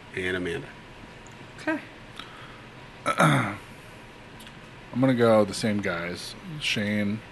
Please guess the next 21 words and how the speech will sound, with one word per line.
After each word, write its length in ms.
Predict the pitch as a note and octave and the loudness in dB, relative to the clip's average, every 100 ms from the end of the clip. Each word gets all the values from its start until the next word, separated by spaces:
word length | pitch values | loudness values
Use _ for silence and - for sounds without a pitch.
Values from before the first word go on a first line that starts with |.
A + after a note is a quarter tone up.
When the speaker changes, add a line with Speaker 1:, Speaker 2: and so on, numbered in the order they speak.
| - - - - - - - - | -18 -18 -18 -18 -18 -18 -14 -8
Speaker 3:
and 160 | G2+ | -4
Tony, 440 | - G2+ F#2+ F2+ F2+ | -2 0 -2 -4 -6
'cause 120 | A2+ | -4
I 60 | G2+ | -2
think 160 | G2+ G2 | -2 -2
Tony, 480 | - G2+ G#2 G2+ F#2+ - - - - - - - - - | -2 2 2 2 -2 -10 -18 -18 -18 -18 -18 -18 -18 -2
Tony's 380 | C#3 C3+ C3+ B2 | 4 8 8 6
doing 260 | C#3 C#3+ B2+ | 6 8 8
this 140 | A#2 | 8
whole, 200 | B2 A#2+ | 10 10
I'm, 140 | A2 A#2+ | 10 6
I 200 | A#2 A2+ | 2 2
haven't, 340 | A2 G#2+ G2+ | 2 0 6
I 100 | D#3 | 10
haven't 140 | F#3 | 10
even 140 | C#3 G2 | 8 2
taken 260 | C3 A#2 | 0 0
an 80 | A2 | 2
aspirin 480 | A#2+ F#3 - - - | 8 8 8 2 2
Speaker 1:
Yeah. 100 | B2 A2 | 6 6
Speaker 3:
since 180 | A2 | 4